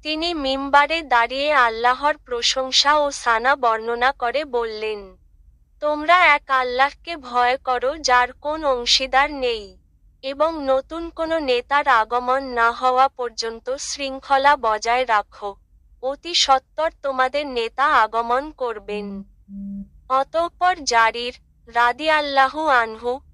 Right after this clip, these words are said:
বললেন, "তোমাদের নেতার জন্য ক্ষমা চাও, কেননা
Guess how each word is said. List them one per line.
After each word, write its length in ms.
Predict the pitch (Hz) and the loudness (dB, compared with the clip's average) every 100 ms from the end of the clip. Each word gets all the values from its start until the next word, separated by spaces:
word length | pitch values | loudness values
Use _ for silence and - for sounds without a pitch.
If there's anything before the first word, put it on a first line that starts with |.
| _ | _
বললেন, 720 | 240 247 247 240 226 214 196 185 _ _ _ _ _ _ | -6 -4 -4 -6 -6 -8 -12 -20 _ _ _ _ _ _
"তোমাদের 540 | 294 294 311 320 370 349 | -4 2 2 2 -2 0
নেতার 520 | 269 254 - 294 294 | 0 0 0 -2 0
জন্য 400 | 277 277 269 294 | -2 -2 0 -4
ক্ষমা 420 | - 240 233 254 | -2 -2 2 2
চাও, 440 | 269 - 208 196 214 _ _ _ - | 0 0 2 0 -6 _ _ _ -2
কেননা 540 | 254 247 269 226 214 | 0 2 0 2 0